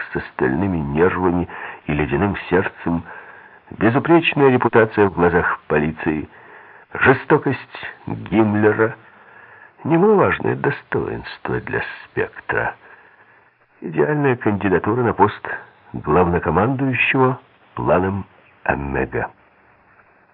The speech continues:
Один из матросов постучал в дверь и вошел. «Сигнал получен.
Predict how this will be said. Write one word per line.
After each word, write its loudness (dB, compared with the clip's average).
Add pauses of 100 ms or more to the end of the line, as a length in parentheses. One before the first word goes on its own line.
(2250)
Один 2 (160)
из -4
матросов -4 (500)
постучал 0
в -6
дверь -2 (180)
и -6
вошел. -4 (1800)
«Сигнал -2
получен. -4